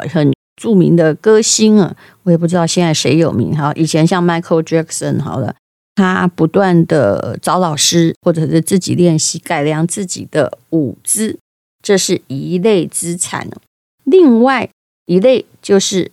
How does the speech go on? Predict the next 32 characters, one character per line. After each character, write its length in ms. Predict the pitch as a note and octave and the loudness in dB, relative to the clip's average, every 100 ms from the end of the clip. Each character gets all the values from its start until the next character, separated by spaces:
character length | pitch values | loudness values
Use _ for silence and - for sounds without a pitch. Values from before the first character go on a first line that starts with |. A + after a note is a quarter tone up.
| _ - | _ 0
某 220 | F#3+ E3 | 2 2
个 100 | E3+ | 2
年 200 | G#3+ G#3 | 2 2
轻 200 | C4+ C#4+ | 2 2
人 240 | G#3 F#3+ - | 2 -2 -6
花 260 | - G3 G3 | -2 0 2
了 200 | F#3 E3+ | 0 0
十 260 | - E3+ G#3+ | -2 -4 -2
几 140 | F3 | -2
年 180 | C#3+ D#3 | -2 -2
的 80 | F3+ | -4
青 260 | - A#3+ | -2 -2
春， 320 | A#3 C4 B3 - _ _ _ | 0 0 0 -6 _ _ _
在 340 | A#3 G3+ F#3+ | -2 0 0
官 300 | F3 G#3+ G#3+ | -2 0 2
僚 180 | G3 F3 | 2 0
机 240 | F3+ A3 A3+ | -2 -4 0
构 300 | A#3 G#3+ - - | 0 0 -4 0
谋 300 | E3+ F3 A3 | 2 2 2
得 180 | F3 | 2
了 140 | E3+ E3+ | 4 2
一 160 | D3 F3+ | 0 -2
份 300 | A3+ F#3 E3+ | 2 2 0
闲 400 | - C3+ C3 F3 | -2 0 2 0
差， 440 | - G3+ G3+ A3 _ _ - | -2 -2 -2 -6 _ _ -2
或 180 | E4 B3+ | 2 4
者 260 | - D#3+ - | 2 -2 0
是 260 | - A3+ | -2 2
某 160 | F#3 C#3+ | 2 0
家 200 | G3 G3+ | -2 -2
公 260 | G#3 G3+ | 0 2
司 300 | G#3+ - G3+ | 0 -2 -6